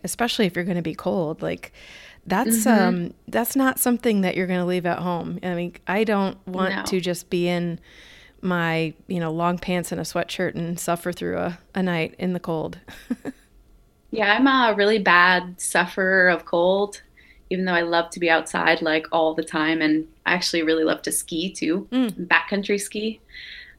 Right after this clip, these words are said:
Speaker 2: But the <laughs> cold is really hard, so I had to bring, like, warm stuff and a tent.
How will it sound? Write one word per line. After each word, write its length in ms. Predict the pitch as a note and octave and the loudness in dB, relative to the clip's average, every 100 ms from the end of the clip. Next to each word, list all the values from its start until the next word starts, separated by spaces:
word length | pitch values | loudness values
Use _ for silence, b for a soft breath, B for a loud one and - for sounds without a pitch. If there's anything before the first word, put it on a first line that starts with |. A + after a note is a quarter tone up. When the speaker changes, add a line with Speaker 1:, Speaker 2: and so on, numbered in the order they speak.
| - | 0
Speaker 2:
But 160 | F#3+ G3 | 2 4
the 80 | |
<laughs> 100 | G#3 B3 | 0 0
cold 220 | A#3+ A#3+ | 0 0
is 200 | B3 C4 | 0 2
really 140 | A3+ | 0
hard, 360 | G#3 G3 F3+ F3+ | 4 6 6 4
so 120 | F3+ | 0
I 40 | F#3 | 4
had 200 | G3+ G3+ | 4 2
to 100 | F#3+ | 0
bring, 540 | F#3+ F3+ F3 F3 F3+ _ B B B _ - | 4 6 6 2 -2 _ B B B _ 4
like, 200 | F#3+ F#3 | 4 4
warm 280 | E3+ D#3+ | 4 4
stuff 480 | D#3 - - - - - | 2 -2 -2 -4 -6 0
and 120 | F3 | 0
a 60 | |
tent. 500 | - - D#3+ - - | 0 -2 -4 -6 -14